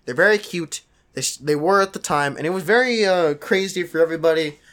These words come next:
So I did kinda take a break from YouTube. I stopped uploading for, like, a month,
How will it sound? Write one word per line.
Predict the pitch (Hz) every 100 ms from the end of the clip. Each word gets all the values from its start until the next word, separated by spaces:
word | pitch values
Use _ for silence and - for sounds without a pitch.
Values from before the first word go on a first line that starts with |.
| _
So | -
I | 156
did | 233 240
kinda | 262 233
take | 240 233
a |
break | 156 156 147 - _ _ _ _
from | 160 151 143 - _ 143
YouTube. | 143 139 143
I | 123
stopped | 123 185 185 185
uploading | 160 160 156 147
for, | 143
like, | 127
a | 127
month, | 131 165 170